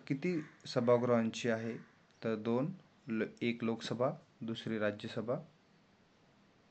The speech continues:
भारताचा राष्ट्रीय क्रीडा दिवस कधी साजरा केला होतो? एकोणतीस ऑगस्ट.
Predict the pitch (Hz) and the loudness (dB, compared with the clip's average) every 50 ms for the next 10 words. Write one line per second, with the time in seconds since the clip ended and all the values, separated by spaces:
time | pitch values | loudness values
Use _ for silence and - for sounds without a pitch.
0 | _ _ _ _ - - - - - - - - - - - - 123 117 117 120 | _ _ _ _ -20 -20 -20 -20 -20 -20 -20 -20 -20 -20 -18 -8 -2 0 0 0
1 | 120 - 147 147 151 151 143 139 135 147 - - - 151 147 147 - 131 127 127 | 0 0 0 4 6 8 8 8 8 6 4 2 2 4 4 4 4 4 6 6
2 | 123 117 120 120 120 120 120 - - - - - 127 131 143 147 147 131 117 117 | 6 6 4 2 2 0 -2 -6 -10 -6 -4 0 2 2 2 2 2 2 2 2
3 | 113 110 110 110 107 104 - - - - _ _ - 120 120 113 - 120 123 170 | 2 2 0 -2 -4 -4 -6 -12 -20 -20 _ _ -8 -6 -6 -4 -4 -4 -4 -4
4 | - - - _ _ _ _ _ - - - - - - 113 117 117 - 117 117 | -6 -10 -18 _ _ _ _ _ -20 -20 -20 -20 -12 -8 -6 -6 -2 0 2 2
5 | 117 117 139 139 143 - - 123 117 107 120 135 143 - - - | 2 2 2 0 0 0 0 -2 0 0 0 -2 -4 -4 -8 -14